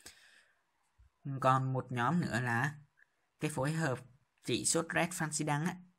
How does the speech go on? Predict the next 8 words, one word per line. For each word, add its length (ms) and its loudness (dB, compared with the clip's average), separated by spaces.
là 180 0
sulfadoxin 1300 0
phối 140 -2
hợp 200 -2
với 140 -8
pi-, 260 -4
pimetheramin 1200 0
á, 120 0